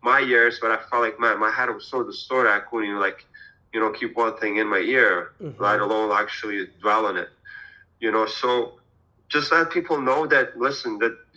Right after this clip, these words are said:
Speaker 1: there's more to you than, you know, what they're telling you. You know, you just gotta find that potential. And again, how does that start? With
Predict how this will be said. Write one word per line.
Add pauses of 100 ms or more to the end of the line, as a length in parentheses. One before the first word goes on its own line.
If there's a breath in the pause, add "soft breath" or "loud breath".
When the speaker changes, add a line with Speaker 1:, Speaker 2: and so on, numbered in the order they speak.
(140)
Speaker 1:
there's
more
to
you
than,
you
know,
what
they're
telling
you. (500)
You
know,
you
just
gotta
find
that
potential.
And
again,
how
does
that
start?
With